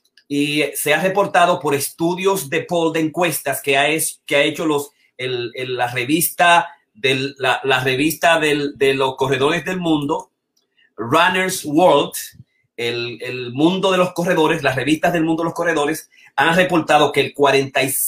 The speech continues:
cuarenta por ciento de los corredores reportan la rodilla del corredor, que es una especie de inflamación alrededor de la, de la rótula, que es ese, que es ese, eh, digamos, hueso fuerte que está ahí,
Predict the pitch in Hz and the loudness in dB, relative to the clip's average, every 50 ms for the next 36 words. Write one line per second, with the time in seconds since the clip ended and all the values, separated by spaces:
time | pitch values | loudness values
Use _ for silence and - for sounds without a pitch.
0 | - - - - - 139 160 208 226 233 226 220 208 180 156 - - - 170 165 | -4 -4 -4 -2 0 2 2 2 2 2 0 0 0 -2 -4 -4 -6 -4 -4 -4
1 | 147 120 113 - 117 107 - - _ _ _ _ _ 113 110 - 135 139 160 196 | -4 -4 -6 -8 -10 -10 -10 -14 _ _ _ _ _ -10 -2 0 2 4 4 4
2 | 208 - - 202 190 190 175 156 151 147 143 151 151 - - - 143 135 - - | 2 4 2 2 4 4 2 2 2 0 0 -2 -4 -6 -6 -4 -4 -4 -2 0
3 | 165 156 147 147 - 131 127 123 - - _ _ _ _ _ 123 131 135 131 131 | 0 0 0 0 -2 -4 -4 -4 -8 -14 _ _ _ _ _ -6 -2 -2 -2 -2
4 | 135 139 131 131 131 170 185 170 170 160 139 117 - 139 117 120 110 98 95 87 | -2 -4 -4 -2 -2 -2 0 2 2 2 0 -2 -4 -6 -6 -6 -6 -6 -8 -10
5 | 85 - _ _ _ _ _ _ - 139 151 160 165 151 - - 170 165 165 165 | -12 -14 _ _ _ _ _ _ 0 2 2 2 2 0 -2 -4 -4 -2 0 0
6 | 156 156 143 143 143 143 143 143 143 - - 185 180 175 170 170 160 - _ _ | 0 0 0 0 -2 -2 -2 -2 -4 -4 -2 -2 0 0 0 -2 -4 -8 _ _
7 | _ _ - 135 143 139 135 120 123 147 156 147 139 135 139 156 185 208 202 160 | _ _ 0 2 2 2 0 -2 -2 0 2 2 4 4 4 4 4 2 2 0
8 | 156 160 156 147 143 139 139 - 123 120 135 139 127 - - - 135 143 170 202 | 0 2 4 4 2 2 0 -2 -4 -2 0 0 0 -2 -4 -6 -6 -2 0 0
9 | - - - 135 135 139 143 156 143 - - _ _ _ _ - 139 143 180 175 | 0 0 -2 -4 -2 0 0 0 -2 -4 -10 _ _ _ _ -2 -2 0 0 -2
10 | - 175 175 170 143 - - - - 160 156 - 175 - 190 180 160 - 151 147 | -2 -2 -2 -2 -2 -6 -8 -6 -4 -4 -2 -2 -2 -2 -2 -2 -2 -2 0 0
11 | 139 135 123 135 139 - - 165 160 147 143 143 156 180 190 185 - 202 - - | 0 0 -2 -2 0 0 0 0 0 0 0 0 0 0 0 0 -2 -4 -4 -2
12 | 170 170 175 170 - 170 165 - 170 - - 165 147 143 151 151 - | -2 -2 -2 -2 -4 -8 -10 -10 -8 -4 -2 0 0 0 0 -2 -6